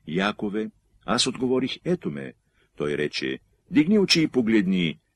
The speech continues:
всички пърчове и овни, които са се качили на добитъка, на козите и овците, са шарени,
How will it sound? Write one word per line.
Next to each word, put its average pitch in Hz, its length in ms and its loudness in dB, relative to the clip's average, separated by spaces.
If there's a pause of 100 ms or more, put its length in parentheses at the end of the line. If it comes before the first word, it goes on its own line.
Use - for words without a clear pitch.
(100)
всички - 480 0
пърчове 98 640 2
и 85 120 -2
овни, 98 280 2
които 95 320 -4
са 87 120 -6
се 80 120 -6
качили - 340 -4
на 82 100 -2
добитъка, 76 560 -6
на 69 100 -10
козите 78 360 -8
и 76 60 -4
овците, 85 580 -2 (240)
са - 180 -2
шарени, 123 560 2